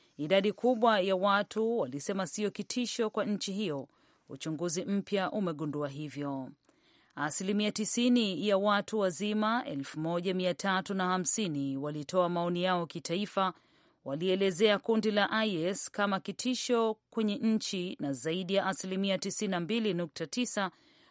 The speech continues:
walipendekeza kundi hilo lipigwe marufuku huko Indonesia, kwa mujibu wa utafiti wa Mei kumi na nne hadi ishirini uliofanywa na Saiful Mujani Research and Consulting yenye makao makuu Jakarta.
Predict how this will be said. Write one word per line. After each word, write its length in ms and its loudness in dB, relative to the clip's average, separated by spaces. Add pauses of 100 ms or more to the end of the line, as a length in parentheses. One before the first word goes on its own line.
(120)
walipendekeza 840 4
kundi 240 -2
hilo 260 0
lipigwe 420 -2
marufuku 640 0
huko 300 2
Indonesia, 840 -2 (400)
kwa 100 2
mujibu 360 2
wa 60 4
utafiti 640 -4
wa 120 -2
Mei 260 -2
kumi 240 -2
na 160 2
nne 400 0
hadi 240 -2
ishirini 720 -4 (340)
uliofanywa 600 0
na 120 0
Saiful 680 0
Mujani 560 2
Research 720 0
and 220 -2
Consulting 960 -2 (320)
yenye 300 -2
makao 380 0
makuu 420 -2
Jakarta. 880 -8